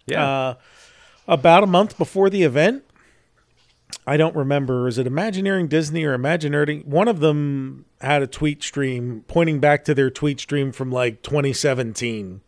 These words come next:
Speaker 2: about the Swan boat and the last surviving Swan boat and how they had tracked down the, so,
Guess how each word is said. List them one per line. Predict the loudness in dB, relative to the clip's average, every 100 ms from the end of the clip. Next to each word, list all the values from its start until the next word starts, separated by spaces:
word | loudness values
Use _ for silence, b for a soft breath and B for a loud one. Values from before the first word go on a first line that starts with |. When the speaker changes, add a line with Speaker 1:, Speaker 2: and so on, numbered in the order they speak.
| B B B B -8
Speaker 2:
about | 0 0 0
the | -4
Swan | -4 -2 0 0
boat | 0 0 -2 -8 B B B
and | -6 0
the | 2
last | 4 2 2
surviving | 0 2 2 2 -4
Swan | -8 -4 -2 -2
boat | -2 0 0
and | -2
how | -2 -2
they | -2 -2
had | -4
tracked | -4 -4 -2
down | -4 -4
the, | -8 b b b b
so, | 0 4 4 2